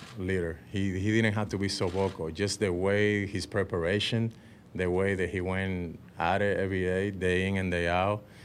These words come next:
Uh, you know, let's face it, I watch a lot of video, but this guy was just way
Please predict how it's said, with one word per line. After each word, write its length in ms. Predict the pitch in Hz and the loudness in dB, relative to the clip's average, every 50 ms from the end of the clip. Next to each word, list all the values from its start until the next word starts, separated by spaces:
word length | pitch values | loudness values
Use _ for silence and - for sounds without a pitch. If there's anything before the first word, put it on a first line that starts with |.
| - - - - - | -20 -20 -20 -10 -6
Uh, 460 | 87 90 90 87 85 85 85 85 85 87 - - - - - - - - - - - - - - - - - - | -4 -2 -2 0 -2 -2 -2 -4 -6 -8 -10 -14 -20 -20 -20 -20 -20 -20 -20 -20 -20 -20 -20 -20 -20 -16 -10 -4
you 140 | 95 95 92 | -2 0 0
know, 140 | 90 90 | 2 2
let's 200 | 92 101 104 104 | 2 2 0 0
face 300 | - - 110 107 95 - | 0 2 2 2 2 2
it, 80 | - 78 | 0 0
I 180 | 78 80 90 107 | 2 4 4 4
watch 320 | 107 104 110 120 123 - | 6 6 6 4 4 4
a 80 | - 113 | 2 4
lot 160 | 117 120 123 | 4 6 4
of 100 | 120 110 | 4 4
video, 340 | 107 113 123 123 123 123 113 | 2 2 4 4 4 4 2
but 180 | 101 90 85 85 | 2 0 -2 0
this 220 | 95 104 95 - | -2 -2 -2 -2
guy 300 | - 98 95 95 92 92 | 0 2 2 2 2 2
was 240 | 90 87 85 85 78 | 0 -2 -2 -4 -4
just 240 | 80 87 - - - | -6 -6 -8 -8 -6
way 360 | 87 85 85 95 101 101 98 | -4 0 0 2 2 2 2